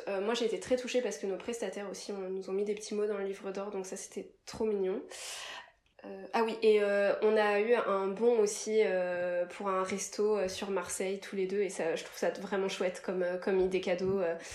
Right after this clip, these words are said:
euh, parce que ça peut vous permettre de faire découvrir soit une belle adresse, euh,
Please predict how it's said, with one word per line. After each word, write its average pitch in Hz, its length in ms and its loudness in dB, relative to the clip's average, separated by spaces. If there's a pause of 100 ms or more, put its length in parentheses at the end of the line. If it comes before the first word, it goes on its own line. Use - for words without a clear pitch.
(340)
euh, 185 480 2
parce 190 160 -4
que 214 100 -4
ça 196 140 2
peut 226 140 0
vous 220 120 -2
permettre 208 380 4
de 208 60 0
faire 208 180 0
découvrir 202 500 -2
soit - 200 0
une 247 200 2
belle 208 240 2
adresse, 202 540 -2 (400)
euh, 185 840 -4